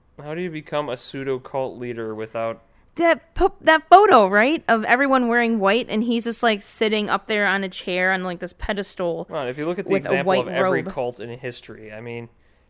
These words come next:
Speaker 1: yes, some did
Speaker 2: Sure.
Speaker 1: terrible things and were much bigger than this, but they all fit that same definition.
Speaker 2: Sure.
Speaker 1: I don't see any other way to put this thing.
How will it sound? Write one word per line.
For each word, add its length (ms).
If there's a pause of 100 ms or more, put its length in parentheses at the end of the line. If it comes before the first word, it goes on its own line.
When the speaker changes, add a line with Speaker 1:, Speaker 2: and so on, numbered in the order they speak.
Speaker 1:
yes, 200
some 280
did 140
Speaker 2:
Sure. 240
Speaker 1:
terrible 300
things 320
and 100
were 100
much 220
bigger 240
than 120
this, 200
but 180 (320)
they 160
all 340
fit 360
that 160
same 260
definition. 600 (240)
Speaker 2:
Sure. 320 (1400)
Speaker 1:
I 120
don't 200
see 240
any 200
other 200
way 200
to 200
put 240
this 160
thing. 240